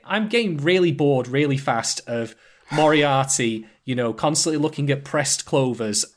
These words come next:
and looking dour and all that. <laughs> I'm like,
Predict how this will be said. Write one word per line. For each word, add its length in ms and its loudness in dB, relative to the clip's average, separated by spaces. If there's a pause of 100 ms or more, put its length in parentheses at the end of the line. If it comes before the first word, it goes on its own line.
and 300 0
looking 340 -4
dour 360 2
and 100 4
all 120 0
that. 240 -4 (180)
<laughs> 180 -20
I'm 140 -2
like, 280 0